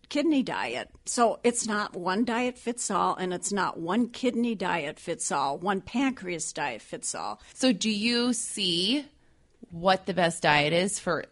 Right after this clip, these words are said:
Speaker 2: all three of these kidney patients, so to speak?
Speaker 1: Yeah, well, I've learned,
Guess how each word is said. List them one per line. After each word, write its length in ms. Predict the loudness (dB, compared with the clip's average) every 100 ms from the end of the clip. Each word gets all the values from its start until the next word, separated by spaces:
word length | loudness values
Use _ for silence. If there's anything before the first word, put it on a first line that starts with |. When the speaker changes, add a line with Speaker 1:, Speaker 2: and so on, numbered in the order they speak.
| _
Speaker 2:
all 220 | 8 8 8
three 240 | 2 0
of 80 | 0
these 180 | -4 -4
kidney 640 | -2 0 2 2 0 -4 -4
patients, 640 | -2 -2 -2 -2 -2 -4
so 140 | -2 -2
to 80 |
speak? 500 | -4 -4 -4 -4 -10 -20 -20 -20 -20 -6
Speaker 1:
Yeah, 280 | 6 8 8
well, 160 | 10 12
I've 260 | 12 10 6
learned, 560 | 4 6 6 4 2